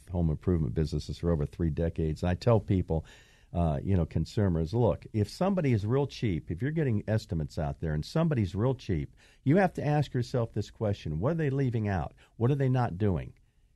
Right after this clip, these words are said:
Because it costs money to run a business the right way.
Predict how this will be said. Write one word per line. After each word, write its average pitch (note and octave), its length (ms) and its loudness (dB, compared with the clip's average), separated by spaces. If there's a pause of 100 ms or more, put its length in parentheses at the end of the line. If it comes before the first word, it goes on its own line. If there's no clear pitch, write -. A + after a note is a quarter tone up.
Because A2 400 2
it - 160 -4
costs D#3 440 0
money B2+ 360 2 (100)
to G2 120 -4
run G#2 220 0
a G2+ 40 0
business G2 400 -2
the E2+ 140 -6
right F2+ 280 -2
way. D#2 280 -4